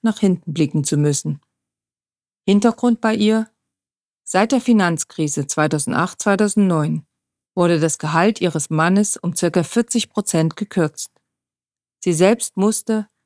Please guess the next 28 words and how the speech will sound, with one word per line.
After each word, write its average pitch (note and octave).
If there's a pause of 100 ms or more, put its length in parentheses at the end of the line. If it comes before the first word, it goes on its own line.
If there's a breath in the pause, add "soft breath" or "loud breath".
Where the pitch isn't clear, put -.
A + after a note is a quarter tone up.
(200)
obwohl E3
schon D#3
Mindestlohnempfängerin, E3+ (500)
in F#3
den F#3
ganzen A#3
Jahren E3+
Lohneinbußen D#3+
und G3
Arbeitslosigkeit D#3
hinnehmen. D3+ (920)
In E3+
Griechenland A3
ist -
in F3+
diesem G3
Jahr F#3+
die F#3
ganze A3+
Wirtschaft D#3+ (380)
wegen F3
Corona F#3 (100)
noch E3
vor G#3+
Deutschland F#3
komplett G#3
heruntergefahren D3
worden, D3